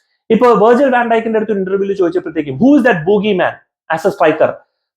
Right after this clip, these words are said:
വെർജിൽ വാൻ ഡൈക്ക് പറയുന്നത് ഒലിവിയ ജിറു. "എനിക്കറിയില്ല, ഇവൻ എവിടെന്നെങ്കിലും ഒക്കെ സ്കോർ ചെയ്ത് കളയും." So ഒരു ഡിഫൻഡറിനെ സംബന്ധിച്ച് you should always be mentally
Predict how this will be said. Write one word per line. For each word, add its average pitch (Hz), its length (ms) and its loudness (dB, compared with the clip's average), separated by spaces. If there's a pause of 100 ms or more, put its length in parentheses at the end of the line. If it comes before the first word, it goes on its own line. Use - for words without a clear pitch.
വെർജിൽ 254 240 4
വാൻ 233 180 0
ഡൈക്ക് 226 160 0
പറയുന്നത് 208 300 0
ഒലിവിയ 180 300 2
ജിറു. 139 360 -2 (280)
"എനിക്കറിയില്ല, 247 560 4
ഇവൻ 208 120 4
എവിടെന്നെങ്കിലും 240 440 2
ഒക്കെ 208 100 0
സ്കോർ 160 260 0
ചെയ്ത് 147 120 0
കളയും." 110 240 -2 (460)
So 269 100 4
ഒരു 262 160 4
ഡിഫൻഡറിനെ 349 440 2
സംബന്ധിച്ച് 269 400 0
you 254 100 2
should 247 220 2
always 277 260 2 (100)
be 262 60 0 (180)
mentally 233 380 2